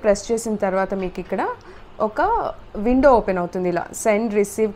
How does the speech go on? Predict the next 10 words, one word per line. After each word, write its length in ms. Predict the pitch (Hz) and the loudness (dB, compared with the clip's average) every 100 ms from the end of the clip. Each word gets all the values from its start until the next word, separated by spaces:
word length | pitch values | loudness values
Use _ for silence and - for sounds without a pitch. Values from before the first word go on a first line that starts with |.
| - | 2
కాపీ 280 | 180 190 185 | 2 2 -2
అని 80 | 170 175 | -2 -8
చెప్పేసి. 420 | - 165 - - - - - - - - - - - - | -8 -8 -8 -12 -14 -20 -20 -20 -20 -16 -12 -10 -10 -4
So, 80 | 277 277 | -2 -2
ఇప్పుడు 160 | 269 254 | 0 0
మనం 180 | 226 339 - - - - 208 | 0 0 -6 -10 -10 -8 -2
రిసీవ్ 320 | 233 - 349 320 | 0 4 4 4
అన్న 100 | 262 202 | 4 2
బటన్ని 320 | 196 233 247 214 | 2 2 0 0
నొక్కినట్లయితే 600 | 180 190 180 190 180 | -2 -2 -2 0 0